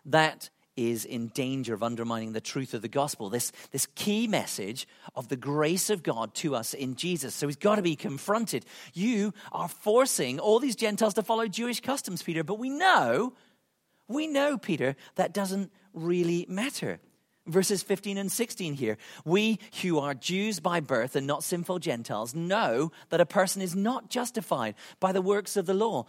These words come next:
but by faith in Jesus Christ." So we too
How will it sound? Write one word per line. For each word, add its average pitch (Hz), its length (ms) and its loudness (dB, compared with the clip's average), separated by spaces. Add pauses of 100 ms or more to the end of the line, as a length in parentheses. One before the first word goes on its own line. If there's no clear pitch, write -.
(200)
but 185 160 8
by 165 200 6
faith 196 500 0 (180)
in 151 200 -2
Jesus 147 440 -4
Christ." 165 380 -4
So 208 160 0
we 240 240 2
too 190 460 0